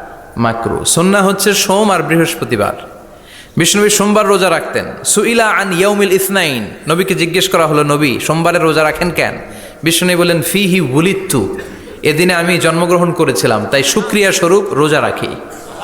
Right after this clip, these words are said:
তো আজকে হচ্ছে ইয়াউমুল খমিস, মানে বৃহস্পতিবার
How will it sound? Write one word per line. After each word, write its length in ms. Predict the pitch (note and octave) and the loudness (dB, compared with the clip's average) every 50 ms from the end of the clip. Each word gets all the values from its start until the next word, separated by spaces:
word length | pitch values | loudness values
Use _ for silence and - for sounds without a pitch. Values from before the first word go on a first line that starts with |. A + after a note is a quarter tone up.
| - - - - - - - - - - - - - - - - - - - - - - - - - - - - | -10 -8 -6 -6 -6 -4 -4 -4 -4 -4 -4 -6 -6 -8 -8 -8 -6 -6 -6 -6 -6 -8 -10 -12 -14 -12 -6 -4
তো 80 | - | -2
আজকে 320 | - D#3 E3 - - G#3+ G#3 | -2 -2 -2 0 0 2 0
হচ্ছে 200 | G#3 G3+ - G#3+ | 2 2 0 2
ইয়াউমুল 380 | G3 F#3+ F#3+ F#3+ G3 G#3 G3+ | 2 2 2 2 2 2 2
খমিস, 500 | G3 - G3 F3+ F3+ G3+ G3 F3 D3+ E3 | 2 2 0 0 2 0 0 0 0 0
মানে 180 | D#3+ D#3+ E3+ E3 | 0 0 0 0
বৃহস্পতিবার 720 | D3 F3 F#3 F3+ F3+ - F3+ D#3 B2 C3 A#2 A#2+ B2 D3 | 2 2 2 2 0 -2 -4 -4 -2 0 0 2 0 0